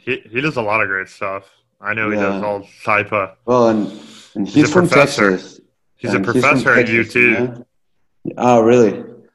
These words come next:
Speaker 2: Well,
Speaker 1: You know,
Speaker 2: I
Speaker 1: I
Speaker 2: think
Speaker 1: kinda
Speaker 2: he teaches, like, one class or something. I, I don't
Speaker 1: I
Speaker 2: know.
Speaker 1: kinda don't like U T because we were,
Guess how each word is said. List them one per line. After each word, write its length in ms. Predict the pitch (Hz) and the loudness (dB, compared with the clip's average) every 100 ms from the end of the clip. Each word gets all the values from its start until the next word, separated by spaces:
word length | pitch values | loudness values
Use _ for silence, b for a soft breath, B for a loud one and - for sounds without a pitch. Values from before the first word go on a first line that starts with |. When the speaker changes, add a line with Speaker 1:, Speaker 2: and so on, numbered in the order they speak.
| _ B B | _ B B
Speaker 2:
Well, 180 | 131 123 | 2 6
Speaker 1:
You 60 | 120 | 6
know, 100 | 135 | 6
Speaker 2:
I 120 | 135 | 4
Speaker 1:
I 20 | |
Speaker 2:
think 120 | 131 147 | 4 2
Speaker 1:
kinda 180 | 139 | 2
Speaker 2:
he 180 | 127 135 | 2 -2
teaches, 240 | 117 120 110 | -2 -6 -2
like, 200 | 110 107 | -4 -2
one 200 | 110 107 | -6 -6
class 440 | 107 104 104 104 | -2 -2 -2 -4
or 80 | 107 | -14
something. 320 | 104 104 107 | -12 -12 -10
I, 160 | 104 - _ | -10 -12 _
I 340 | 104 113 101 107 | -2 -2 0 2
don't 80 | 104 | 2
Speaker 1:
I 60 | |
Speaker 2:
know. 60 | 120 | 2
Speaker 1:
kinda 340 | 143 139 143 | 2 2 2
don't 240 | 123 131 131 | 4 2 4
like 320 | 120 123 117 | 4 4 2
U 140 | 123 | -2
T 260 | 120 - 120 | -2 -2 -2
because 380 | 127 123 107 110 | 0 -2 -4 -2
we 140 | 113 | -2
were, 460 | 110 110 104 98 | 0 0 -2 -6